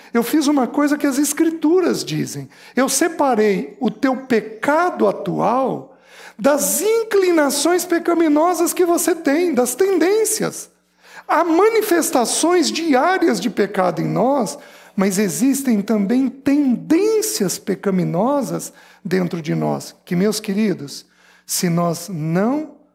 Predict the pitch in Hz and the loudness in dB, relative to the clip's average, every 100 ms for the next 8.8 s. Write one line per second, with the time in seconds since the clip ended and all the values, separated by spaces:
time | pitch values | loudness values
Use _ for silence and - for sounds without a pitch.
0 | _ - - 214 160 151 127 127 127 - | _ -12 -4 -2 -2 -4 -4 -10 -18 -18
1 | 233 175 151 135 - 156 - 185 202 143 | -12 -8 -8 -8 -14 -16 -8 -6 -6 -10
2 | - _ _ _ - 185 175 170 - 202 | -20 _ _ _ -6 -4 -4 -6 -4 -2
3 | 190 - - 202 202 233 - _ _ _ | -2 -6 -6 -6 -6 -10 -14 _ _ _
4 | _ _ _ - 277 269 - _ _ _ | _ _ _ -6 -6 -6 -14 _ _ _
5 | _ _ _ _ 208 226 254 247 214 165 | _ _ _ _ -4 -2 -4 -2 -4 -4
6 | 135 120 - - _ _ _ _ _ - | -10 -12 -18 -20 _ _ _ _ _ -6
7 | 233 - 285 294 330 320 339 294 302 302 | -4 -2 0 2 2 0 -2 -2 -2 -2
8 | 311 311 330 302 277 330 - - | -2 -2 -2 -2 -2 -2 -4 -14